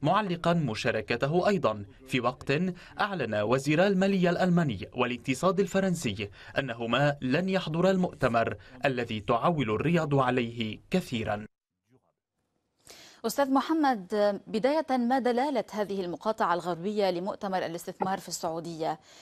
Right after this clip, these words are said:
Speaker 2: هل هي ردة فعل آنية ظرفية ترتبط، آه، يعني بال-، بالغموض الذي يلف مصير خاشقجي، أم هي ربما تمهيد لمقاطعة السعودية أو عزلها في المدى المتوسط والبعيد؟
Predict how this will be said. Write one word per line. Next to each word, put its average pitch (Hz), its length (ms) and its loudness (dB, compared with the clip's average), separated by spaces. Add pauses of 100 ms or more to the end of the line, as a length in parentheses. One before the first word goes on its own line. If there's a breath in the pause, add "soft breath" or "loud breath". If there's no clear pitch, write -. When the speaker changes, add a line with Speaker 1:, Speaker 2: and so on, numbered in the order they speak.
(220 loud breath)
Speaker 2:
هل 285 240 2
هي 294 240 2
ردة 240 320 -2
فعل 262 340 0 (380)
آنية 202 640 0
ظرفية 196 840 0 (340 loud breath)
ترتبط، 214 560 0
آه، 180 600 0
يعني 185 380 -4
بال-، 175 300 -6
بالغموض 196 540 0
الذي 180 300 -2
يلف 190 300 -2
مصير 190 320 -4
خاشقجي، 208 680 -4 (460 loud breath)
أم 254 120 0
هي 285 200 2
ربما 247 380 2
تمهيد 226 680 0
لمقاطعة 196 760 -2
السعودية 190 840 -2 (400 loud breath)
أو 196 100 2
عزلها 208 640 0
في 202 100 -6
المدى 190 260 -2
المتوسط 185 640 -4
والبعيد؟ 165 540 -6